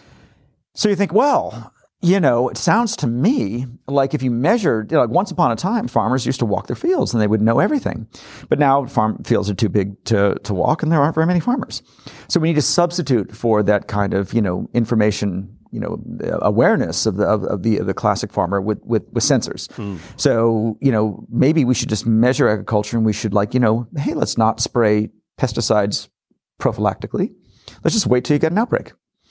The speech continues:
Speaker 1: Lower the chemical load in the food and water, et cetera, increase yield. Passes the cocktail party test.
Speaker 2: Yeah.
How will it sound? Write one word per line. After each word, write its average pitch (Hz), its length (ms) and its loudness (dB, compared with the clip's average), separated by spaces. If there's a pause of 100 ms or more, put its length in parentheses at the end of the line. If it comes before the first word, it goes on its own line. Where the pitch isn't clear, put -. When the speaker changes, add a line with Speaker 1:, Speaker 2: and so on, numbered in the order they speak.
(420)
Speaker 1:
Lower 104 240 2
the 98 80 2
chemical 101 320 -2
load 98 200 0
in 92 60 -8
the 95 60 -8
food 87 180 -6
and 95 100 -4
water, 135 320 2 (360)
et 85 120 -10
cetera, - 260 -8 (180)
increase - 280 -6
yield. - 160 -8 (420)
Passes 156 380 0
the - 80 -10
cocktail 113 340 0
party 95 240 -4
test. - 420 -10
Speaker 2:
Yeah. 101 220 0